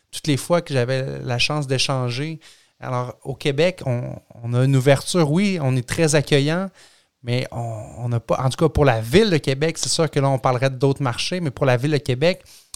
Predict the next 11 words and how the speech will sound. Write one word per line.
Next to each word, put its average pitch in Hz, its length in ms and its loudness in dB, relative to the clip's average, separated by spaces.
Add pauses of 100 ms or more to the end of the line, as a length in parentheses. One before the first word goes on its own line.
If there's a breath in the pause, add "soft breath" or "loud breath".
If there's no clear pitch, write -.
(120 loud breath)
on 113 100 -12
a 117 100 -4
encore 175 300 6
avantage 139 580 4
à 135 40 0
accueillir 131 360 -2
davantage 131 640 0
de 131 60 2
culture, 139 500 -2
davantage 131 540 -2
de, 127 120 2